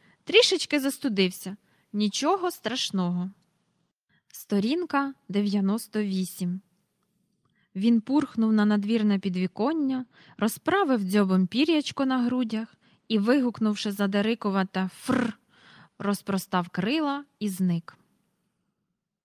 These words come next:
Повний місяць. Цілий день Мері Поппінс квапилася, а коли вона квапилась,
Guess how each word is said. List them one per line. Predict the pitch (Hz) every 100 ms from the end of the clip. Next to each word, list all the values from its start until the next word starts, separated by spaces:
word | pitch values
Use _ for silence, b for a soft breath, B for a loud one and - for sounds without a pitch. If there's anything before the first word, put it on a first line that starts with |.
| _ _ _ _ _ _ _ _ _ _ _ _ -
Повний | 220 294 330 302 294 269 _
місяць. | 202 196 180 - 175 170 - _ _ _ _ _ _ _ _ _ _ _ _ _ _ _ _ _ _ _ _ _
Цілий | - 233 208 196
день | 180 214 311 302
Мері | 214 196 196
Поппінс | - 208 214 220 -
квапилася, | 190 190 185 190 185 185 - 190 - b b b
а | 196
коли | 214 202
вона | 190 185 180
квапилась, | 180 185 277 285 262 262 -